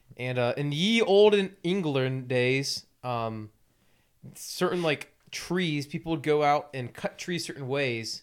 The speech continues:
in the forest so that they would grow to be good spear, um, be good, uh,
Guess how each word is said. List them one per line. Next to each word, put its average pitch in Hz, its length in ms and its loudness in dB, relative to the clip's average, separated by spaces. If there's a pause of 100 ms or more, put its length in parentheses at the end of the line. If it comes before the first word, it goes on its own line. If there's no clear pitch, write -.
(120)
in 131 100 -8
the 107 80 -8
forest - 600 -4 (460)
so - 160 -6
that 139 280 0
they 131 80 -2
would 123 100 -8
grow 139 220 2
to 135 80 -2
be 123 100 -4
good 123 300 -4
spear, 143 720 -4 (340)
um, 101 380 -8 (120)
be 127 100 -10
good, 123 240 -6
uh, 107 260 -4